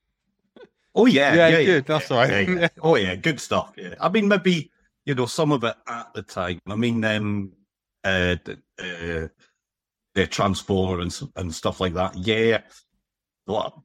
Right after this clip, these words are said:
Speaker 1: but, Dad, no, they will have to look, listen to, uh,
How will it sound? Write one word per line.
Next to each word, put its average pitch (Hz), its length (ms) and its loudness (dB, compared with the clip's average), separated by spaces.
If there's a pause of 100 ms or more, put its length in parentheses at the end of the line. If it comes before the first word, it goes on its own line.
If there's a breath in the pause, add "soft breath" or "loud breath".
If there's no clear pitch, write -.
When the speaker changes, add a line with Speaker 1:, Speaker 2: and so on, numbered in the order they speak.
Speaker 1:
but, 113 260 -6
Dad, 107 360 0
no, 107 160 0
they 107 120 -6
will 104 140 -6
have - 460 -14
to 113 100 0
look, 110 340 0 (240)
listen 98 460 -8
to, 92 360 -2
uh, 87 260 -6